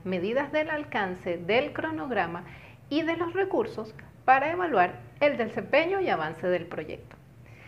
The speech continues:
En este canal siempre hablo que los proyectos representan tiempo y dinero. Las mediciones del valor ganado expresan en forma monetaria el esfuerzo que se realizará en el proyecto durante su línea de tiempo para medir su desempeño.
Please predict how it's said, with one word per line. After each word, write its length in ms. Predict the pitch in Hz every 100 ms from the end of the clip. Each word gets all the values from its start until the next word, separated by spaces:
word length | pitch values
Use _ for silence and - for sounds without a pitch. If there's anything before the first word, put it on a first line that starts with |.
| - - - -
En 120 | 240
este 200 | 269 277
canal 540 | - 415 320 220 214 233
siempre 480 | - 269 269 269 370
hablo 500 | 254 175 180 196 196
que 100 | 202
los 220 | 202 -
proyectos 600 | - 302 226 - 240 233
representan 760 | 226 - 208 233 226 262 262 - -
tiempo 500 | 320 339 339 349 -
y 120 | 269
dinero. 400 | 214 175 - - - - - - - -
Las 260 | - 233 -
mediciones 640 | 226 202 - 339 311 214
del 120 | 202
valor 300 | 185 170 175
ganado 500 | 180 269 320 208 202 -
expresan 720 | 233 - - 330 339 196 170 -
en 180 | 208
forma 340 | 208 220 214 269
monetaria 640 | 320 330 349 254 196 185 180
el 160 | 277 285
esfuerzo 720 | 262 - - 403 415 - 202
que 100 | 196
se 160 | -
realizará 600 | 190 185 180 185 185 190 -
en 160 | 262
el 120 | 302
proyecto 520 | 302 302 269 196 - 214
durante 380 | 190 170 170
su 160 | 170 185
línea 280 | 170 185 175
de 120 | 277
tiempo 400 | 285 220 - - - - -
para 180 | 311 330
medir 300 | 262 196 180
su 140 | - 196
desempeño. 580 | 202 202 156 - -